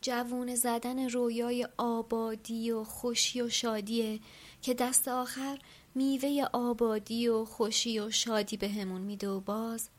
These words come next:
بذر نو، جوونه نو، میوه نو. این در تا به امروز از ترس آگاهی و فرمان نبردن رومون بسته نگه داشته شده، چون به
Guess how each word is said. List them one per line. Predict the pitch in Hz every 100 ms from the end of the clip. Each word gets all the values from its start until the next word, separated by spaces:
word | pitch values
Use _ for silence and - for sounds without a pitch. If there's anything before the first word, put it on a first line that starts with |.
| - - - - -
بذر | 214 - 214
نو، | 202 208 208 202 - - _ _ _
جوونه | - 202 202 185 185 190 202
نو، | 185 196 190 - - - _ _
میوه | 220 208 185 175 139
نو. | - 220 - _ _ _ _ _ _ - - - - _ _
این | 254 254
در | 247 240 254 247 - - -
تا | 247
به | 220 175
امروز | 226 226 262 269
از | 233 226
ترس | - 240 247 262 262
آگاهی | 214 226 220 220 208 214 254
و |
فرمان | 240 240 214 214 208 208
نبردن | 208 214 208 208 214 220
رومون | 220 214
بسته | 214 202 - 208
نگه | 202 196 208
داشته | - 202 -
شده، | 208 226 220 233 - - - - - - - -
چون | 285 302
به | 277